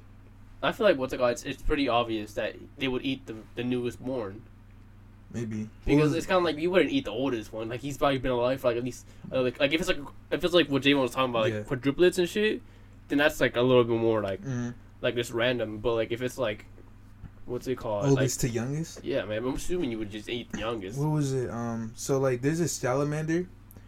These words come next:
Speaker 2: that will eat all their babies if the predator,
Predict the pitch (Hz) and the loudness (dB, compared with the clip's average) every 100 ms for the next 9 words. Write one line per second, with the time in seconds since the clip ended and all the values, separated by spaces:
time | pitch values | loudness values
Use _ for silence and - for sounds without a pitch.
0 | - - - 127 120 113 120 117 117 143 | -20 -18 -4 0 2 2 2 2 4 2
1 | 143 135 165 175 143 139 110 104 107 - | 6 6 8 6 6 2 2 -4 -6 -12
2 | - - - 123 117 120 - 127 123 117 | -16 -20 -8 -6 -2 -4 0 0 2 0
3 | 113 107 | -2 -4